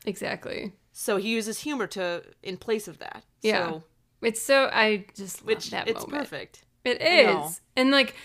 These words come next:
Speaker 1: no other set of actors could have made that
Speaker 2: No.
Speaker 1: scene.
Speaker 2: No, no, no.
Speaker 1: Mm-mm.
Speaker 2: No, I, I know we're biased here on this show, but, uh,
Speaker 1: Unapologetically so.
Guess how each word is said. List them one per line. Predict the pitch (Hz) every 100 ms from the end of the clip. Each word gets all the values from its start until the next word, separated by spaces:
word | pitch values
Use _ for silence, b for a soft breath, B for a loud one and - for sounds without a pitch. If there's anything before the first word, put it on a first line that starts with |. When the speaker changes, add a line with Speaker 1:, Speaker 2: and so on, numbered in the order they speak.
| B B
Speaker 1:
no | 220 254 294
other | 285 277 269 254 226
set | - - 240 233
of | 240 202
actors | 196 208 240 240 233 -
could | 233
have | 214 214
made | 202 202 185
that | 196
Speaker 2:
No. | 151
Speaker 1:
scene. | - 214 202 190 190 185 185 -
Speaker 2:
No, | 220 233
no, | 233 233
no. | 190 156 -
Speaker 1:
Mm-mm. | 202 - 113 - _ -
Speaker 2:
No, | 208 -
I, | 208 -
I | 226
know | 233 240
we're | 240 226
biased | 226 214 214 190 - -
here | - 240
on | 208 190
this | 185
show, | - 190 170
but, | 170 175 - -
uh, | 214 190 - -
Speaker 1:
Unapologetically | 269 269 - 233 214 185 202 202 - -
so. | - - -